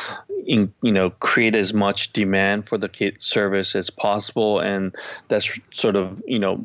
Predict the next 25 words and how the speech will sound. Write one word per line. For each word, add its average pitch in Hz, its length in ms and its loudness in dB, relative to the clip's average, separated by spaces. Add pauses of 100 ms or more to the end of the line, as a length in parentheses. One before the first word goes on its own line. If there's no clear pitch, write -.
leading 107 340 4
back 98 300 2
to 110 100 -2
the 95 180 2
drop 98 380 0
rater 95 200 2
and 92 120 -4
drone 123 240 0
pilot 104 400 0 (760)
conversation, 98 680 -2
is 92 140 0
that 90 300 2 (300)
as 101 220 4
we 107 180 4
increase 113 380 2
the 107 80 -4
demand 104 800 2
from 101 220 -2
the 95 80 0
insurance 143 420 0
companies, 98 580 -2
we're 104 160 0
gonna 101 180 0
need 101 460 0
more 95 540 2